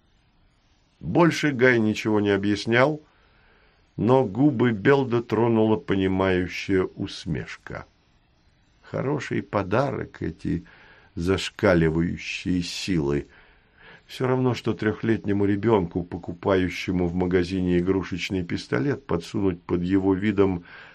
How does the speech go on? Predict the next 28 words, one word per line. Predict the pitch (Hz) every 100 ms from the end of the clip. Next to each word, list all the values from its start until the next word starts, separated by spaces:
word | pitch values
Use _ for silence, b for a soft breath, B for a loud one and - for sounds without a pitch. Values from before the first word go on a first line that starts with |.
| B
аннигилятор. | - 92 95 95 90 98 87 67 - 69 - - _ _ _ _ _ _ _
И | 92
вот | 92 90
он | 92 92
идёт | 101 143 143
по | -
городу, | 82 85 82 78 82
палит | - 104 123 135 -
из | -
пистолетика | - 87 - 90 87 85 - 95
во | 90
все | 85 -
стороны | 87 - 98 92 95 101
и |
к | 101
радости | 117 131 107 85 - 87
своей | - 101 104 98 98
обнаруживает, | 95 98 101 101 101 123 156 160 B B B B B B
что | -
если | 104 110 104 101
направить | 104 107 110 107 104 -
пистолетик | 107 - 110 113 113 -
на | 101 113
машину, | 117 120 120 - 143 127 87
то | - 98 92
она | 90 90 85
куда-то | - 82 85 85 87
исчезает. | 87 - - 92 85 123 151